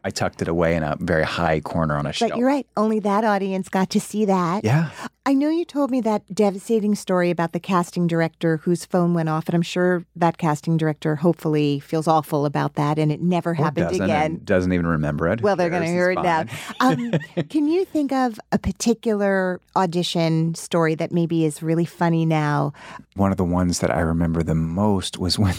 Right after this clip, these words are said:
Speaker 1: they were, <laughs> they were doing Tarzan the musical. And
Speaker 2: Fab.
Speaker 1: I love animal work.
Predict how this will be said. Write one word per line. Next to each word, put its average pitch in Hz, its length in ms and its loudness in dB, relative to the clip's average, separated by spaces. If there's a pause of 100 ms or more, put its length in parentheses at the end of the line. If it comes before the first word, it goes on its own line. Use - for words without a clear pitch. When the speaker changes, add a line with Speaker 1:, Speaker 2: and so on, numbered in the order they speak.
Speaker 1:
they - 180 -2
were, 117 300 -2 (540)
<laughs> - 40 -18 (800)
they 110 100 0
were 107 120 0
doing 95 360 0
Tarzan 90 1120 0
the 87 140 0
musical. 82 920 0 (220)
And 170 200 0
Speaker 2:
Fab. 139 80 -10
Speaker 1:
I 185 160 0
love 101 680 0
animal 80 420 0
work. - 460 -6